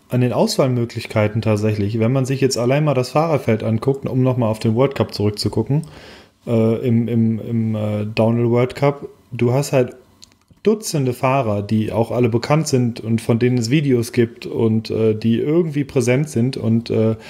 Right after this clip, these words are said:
das Starterfeld der Damen ist einfach auch traditionell extrem klein im Vergleich.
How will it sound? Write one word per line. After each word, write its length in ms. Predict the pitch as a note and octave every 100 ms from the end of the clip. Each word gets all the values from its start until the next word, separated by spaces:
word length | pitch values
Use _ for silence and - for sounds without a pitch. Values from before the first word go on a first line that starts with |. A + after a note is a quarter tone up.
| - - -
das 160 | A2+ -
Starterfeld 580 | A2+ B2 D3+ - D3+ C#3
der 100 | A2+
Damen 460 | G#2+ A#2 D3+ D#3
ist 180 | C3 C3
einfach 320 | B2+ B2 C3
auch 200 | C3 B2+
traditionell 800 | - A#2+ B2+ B2+ B2+ B2+ B2+ C3 - - - _ -
extrem 600 | B2 - - D#3 D#3 D3
klein 320 | D3 B2+ G2+
im 100 | G#2
Vergleich. 560 | A2 G2+ F#2+ B2 -